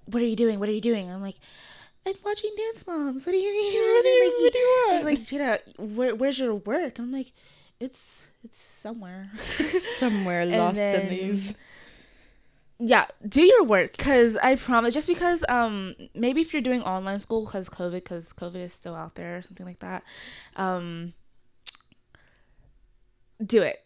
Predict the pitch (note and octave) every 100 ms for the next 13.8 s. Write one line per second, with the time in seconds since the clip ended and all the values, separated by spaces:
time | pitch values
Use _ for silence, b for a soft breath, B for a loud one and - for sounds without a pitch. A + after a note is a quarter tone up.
0 | - - C4+ A#3+ A3 A3+ A3+ A#3 A#3+ A3+
1 | A3+ C4+ D4 D4+ D#4 D#4 b b b b
2 | - G3+ A3 B3 C4 C#4+ C4+ A3+ F#3+ F#3+
3 | G#3+ G#3 F#3+ A3 A#3+ D#4+ E4 B3+ G#3 -
4 | F#3 - - F3+ F#3 F#3+ F3 E3 D3 C#3
5 | - - b G#3 A3+ C#4 A3 G#3 F#3+ F3
6 | E3 E3 E3 D#3 E3+ E3 - - - b
7 | - G3 G3+ A3 G#3+ F#3+ E3 - - -
8 | - D3 - B B B B B B _
9 | _ - G#3 F#3+ F3+ - - - - -
10 | G3+ F#3+ F#3 F3+ F#3 - _ _ _ _
11 | - _ G#3+ A3+ G3+ G#3+ A#3+ A#3+ A3+ G#3+
12 | G#3 G3+ G3+ F#3 F#3 F#3 F3 F3 G3+ G3
13 | A#3 A3+ B3 A#3+ B3 B3+ C4